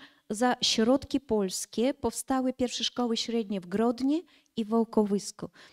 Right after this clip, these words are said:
Właśnie podkreślam, że wybudowane szkoły na środki Polaków z Polski, tak?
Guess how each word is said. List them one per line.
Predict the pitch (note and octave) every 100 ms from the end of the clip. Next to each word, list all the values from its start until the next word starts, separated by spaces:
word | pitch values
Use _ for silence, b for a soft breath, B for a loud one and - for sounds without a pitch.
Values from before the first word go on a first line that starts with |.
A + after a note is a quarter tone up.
| B
Właśnie | G3 A3+ -
podkreślam, | C#4+ C4+ - A#3+ G#3 - F3
że | E3+ F#3 F#3 G#3 B B
wybudowane | A#3 A#3+ A3 G#3+ A3+ A#3+
szkoły | A#3 - A#3 A#3
na | G#3
środki | - G3+ G#3 - A3 G#3+ B B -
Polaków | B3 A#3+ B3 B3+ A#3 -
z | -
Polski, | B3+ A#3+ F#3 F3 - - - _
tak? | - F#3+ B3